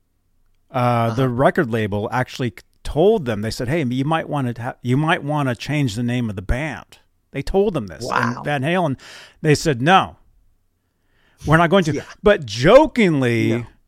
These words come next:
Speaker 1: jokingly, they might have said, they might have been the ones, you know, said, "Hey, what about Van Hagar?" You know? But they didn't change it. Obviously, they didn't actually, you know, cha-, legally change the name, but,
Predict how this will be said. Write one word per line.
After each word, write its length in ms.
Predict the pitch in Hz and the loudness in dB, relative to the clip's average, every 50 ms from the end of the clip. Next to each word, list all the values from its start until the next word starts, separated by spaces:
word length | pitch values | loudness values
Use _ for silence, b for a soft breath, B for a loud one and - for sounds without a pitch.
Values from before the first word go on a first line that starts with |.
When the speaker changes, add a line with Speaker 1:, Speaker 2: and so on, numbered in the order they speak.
| _ _ _ _ _ _ _ _ _ _ _ - 147 | _ _ _ _ _ _ _ _ _ _ _ -16 -12
Speaker 1:
jokingly, 720 | 107 101 127 165 214 254 254 - - 226 165 160 151 143 | -6 0 4 6 8 6 6 6 2 0 0 2 0 0
they 200 | 131 123 135 139 | 2 2 2 2
might 280 | 139 143 147 151 143 131 | 2 4 4 2 2 0
have 120 | 127 107 | -2 -6
said, 500 | - - - 170 190 202 185 165 135 110 | -6 -4 0 0 2 2 2 0 -2 -2
they 140 | 110 127 143 | -4 -2 -2
might 280 | 170 180 175 175 170 147 | 0 0 2 2 0 0
have 100 | 131 123 | -2 -4
been 140 | 147 139 139 | -4 -2 -2
the 60 | 135 | -2
ones, 360 | 131 135 135 135 127 113 - | -2 -2 -2 -2 -4 -6 -6
you 100 | 143 139 | -6 -6
know, 120 | 120 120 | -6 -6
said, 200 | 107 - 104 - 127 | -6 -8 -12 -10 -8
"Hey, 200 | 143 165 151 117 | -8 -6 -6 -6
what 280 | 110 117 - 123 131 | -8 -8 -8 -8 -6
about 180 | 127 127 113 107 | -4 -4 -6 -6
Van 320 | 98 123 127 127 127 117 | -4 -2 -2 -2 -2 -2
Hagar?" 800 | 107 - - 120 127 156 190 202 156 110 95 71 - - - - _ _ _ _ _ _ _ _ _ _ _ _ _ _ _ - | -4 -6 -8 -6 -4 -2 -2 -2 -2 -4 -10 -12 -12 -16 -20 -20 _ _ _ _ _ _ _ _ _ _ _ _ _ _ _ -12
You 180 | - 117 113 113 | -8 -8 -6 -6
know? 240 | 110 117 143 170 - - _ _ _ _ _ _ _ _ _ _ _ _ _ _ _ _ _ b b b b b b b b b b b b - | -6 -6 -6 -8 -10 -14 _ _ _ _ _ _ _ _ _ _ _ _ _ _ _ _ _ b b b b b b b b b b b b 6
But 120 | 208 202 160 | 6 8 8
they 120 | 214 202 | 8 8
didn't 240 | 202 220 202 165 139 | 10 8 8 6 4
change 260 | - 156 139 120 110 | -2 0 0 0 0
it. 80 | 147 - | 0 0
Obviously, 420 | 156 156 135 135 120 - 135 127 | 2 2 2 0 -2 -4 -2 -2
they 160 | 117 120 123 120 | -2 0 -2 -2
didn't 260 | 113 110 110 110 - - - | -2 -4 -8 -10 -12 -10 -4
actually, 640 | - 143 143 139 131 - - 120 113 107 101 101 98 | 0 2 2 2 2 -2 -6 -10 -8 -8 -8 -8 -8
you 140 | - 131 110 | -6 -6 -6
know, 100 | 104 101 | -6 -6
cha-, 260 | 95 - 120 123 123 - | -6 -6 -6 -6 -6 -6
legally 420 | 117 123 127 120 110 110 107 98 | -4 -4 -4 -4 -4 -4 -6 -6
change 320 | - 123 120 110 104 92 | -4 -4 -4 -2 -4 -6
the 80 | 98 104 | -6 -6
name, 500 | 117 127 127 123 123 120 120 120 117 110 | -4 -4 -2 -2 -2 -2 -2 -2 -2 -2
but, 520 | 101 110 104 101 98 - - - - - | -2 -2 -4 -4 -6 -8 -12 -16 -16 -20